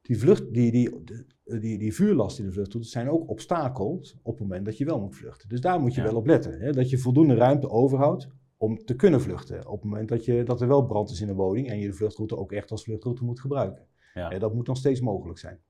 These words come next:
Speaker 1: Dat klopt, ja.
Speaker 2: Ja.
Speaker 1: Ja, dus daar, eh, daar, eh, ja, dat, je kunt je voorstellen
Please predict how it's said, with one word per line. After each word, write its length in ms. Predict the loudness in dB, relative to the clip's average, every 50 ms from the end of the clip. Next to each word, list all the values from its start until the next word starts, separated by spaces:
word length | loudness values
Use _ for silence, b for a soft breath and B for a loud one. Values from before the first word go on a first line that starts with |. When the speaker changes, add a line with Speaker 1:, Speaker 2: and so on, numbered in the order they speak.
| _ _
Speaker 1:
Dat 140 | -20 -18
klopt, 260 | -16 -18 -18 -18 _ _
ja. 80 | -18 -16
Speaker 2:
Ja. 140 | -16 -18 -20 _ b b b b b b b b b b b b
Speaker 1:
Ja, 160 | -6 -2 0
dus 120 | 2 4 6
daar, 280 | 8 8 8 8 8
eh, 240 | 10 10 8 8 8
daar, 320 | 8 6 6 6 4 6
eh, 300 | 6 6 6 6 6 4
ja, 180 | 4 4 4 4
dat, 220 | 2 0 0 0
je 80 | 0 2
kunt 180 | 4 2 2 2
je 60 | 2
voorstellen 340 | 2 2 2 2 0 -2